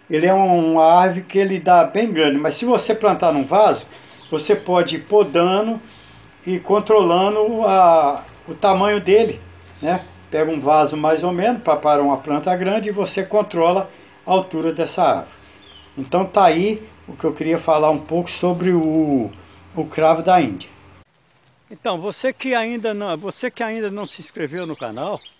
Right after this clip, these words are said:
é, dê um clique aí, se inscreva no canal, clica no sininho pra você ir recebendo todo o meu trabalho aqui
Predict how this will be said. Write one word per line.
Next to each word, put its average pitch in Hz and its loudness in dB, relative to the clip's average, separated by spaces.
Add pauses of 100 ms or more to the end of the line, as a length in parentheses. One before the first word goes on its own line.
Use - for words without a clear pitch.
(600)
é, 143 -4 (300)
dê 143 -8
um 247 -6
clique 202 -10
aí, 202 -6
se - -14
inscreva 247 -6
no 196 -12
canal, 170 -8 (380)
clica 240 -6
no 226 -8
sininho 190 -8
pra 214 -10
você 208 -8
ir 208 -4
recebendo 190 -8
todo 214 -8
o 247 -12
meu 214 -8
trabalho 160 -10
aqui 220 -10